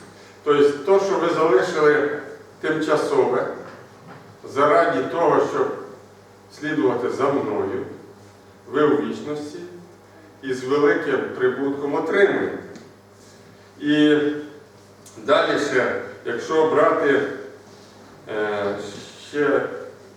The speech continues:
із Євангелія від Марка, що говорить Ісус Христос, доп-, ну, доповнення, то Ісус каже так, що ви, ті, хто послідували за мною ради мене і ради Євангелія, тобто тут, е,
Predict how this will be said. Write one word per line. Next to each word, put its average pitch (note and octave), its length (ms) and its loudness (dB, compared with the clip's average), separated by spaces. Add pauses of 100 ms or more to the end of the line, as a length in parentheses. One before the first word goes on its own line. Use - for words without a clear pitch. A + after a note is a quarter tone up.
(680)
із B2+ 320 -8
Євангелія C3+ 580 2
від C#3+ 180 0
Марка, - 440 -2 (340)
що C3 120 -4
говорить A2+ 400 -4 (100)
Ісус - 300 -8
Христос, B2 340 -8 (180)
доп-, C3 200 -2
ну, B2+ 180 0 (140)
доповнення, - 640 -4 (640)
то C#3+ 120 2
Ісус D3 400 0
каже F3+ 360 -2
так, - 260 2 (880)
що - 160 0
ви, E3 160 6
ті, - 320 2
хто F3+ 160 -2 (140)
послідували D3 580 0
за C3 120 0
мною D#3+ 460 2 (560)
ради D3 360 2
мене F#3+ 580 2 (340)
і C#3+ 80 0
ради E3+ 340 4
Євангелія, E3 600 2 (320)
тобто C#3+ 340 -4
тут, D#3 420 -2
е, B2 120 2